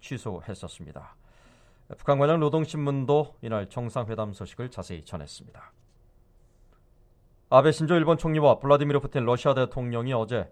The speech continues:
모스크바에서 정상회담을 했습니다. 아베 총리는 회담 뒤 언론 성명 발표에서 두 정상이 북한이 비핵화와 관련해 바른 길로 가도록 긴밀히 협력키로 했다고 밝혔습니다.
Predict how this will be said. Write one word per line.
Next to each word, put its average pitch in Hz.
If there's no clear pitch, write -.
모스크바에서 131
정상회담을 120
했습니다. 104
아베 131
총리는 156
회담 156
뒤 143
언론 135
성명 135
발표에서 117
두 147
정상이 147
북한이 147
비핵화와 143
관련해 120
바른 127
길로 139
가도록 113
긴밀히 127
협력키로 131
했다고 98
밝혔습니다. -